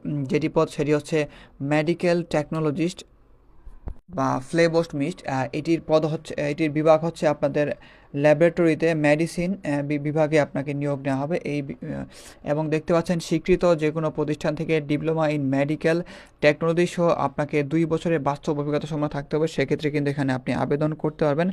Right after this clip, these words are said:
এছাড়াও পরের যে পদ সেটা হচ্ছে ডেন্টিস্ট, এটা হচ্ছে বিভাগ ডেন্টালি। আহ, এটার, উম,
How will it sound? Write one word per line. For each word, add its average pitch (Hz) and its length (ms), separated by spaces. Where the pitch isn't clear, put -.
এছাড়াও 156 280
পরের 160 280
যে 180 140
পদ 175 120
সেটা 170 180
হচ্ছে 160 120
ডেন্টিস্ট, 151 540
এটা 147 260
হচ্ছে 147 320
বিভাগ 143 300
ডেন্টালি। 160 480
আহ, - 460
এটার, 160 400
উম, - 500